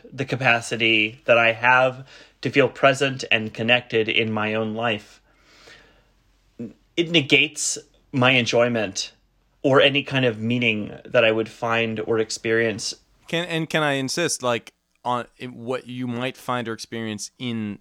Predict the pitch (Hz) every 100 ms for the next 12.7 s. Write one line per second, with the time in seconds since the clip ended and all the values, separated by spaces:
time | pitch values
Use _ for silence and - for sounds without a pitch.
0 | - - - 117 120 135 98 - 92 82
1 | - - 107 117 107 110 104 - - -
2 | 123 104 107 - - 123 123 110 104 -
3 | 104 95 85 87 92 90 87 87 82 -
4 | 92 87 _ _ _ - 101 104 127 151
5 | 151 135 123 107 - - 110 95 104 98
6 | - 107 95 101 92 101 110 110 98 92
7 | 87 85 80 - _ _ _ - 98 98
8 | - 101 104 107 113 107 101 - 98 92
9 | 90 87 90 85 - - 117 127 120 -
10 | 104 95 - 101 98 101 - _ _ 120
11 | 104 107 104 101 98 101 113 113 113 107
12 | 101 107 127 117 101 98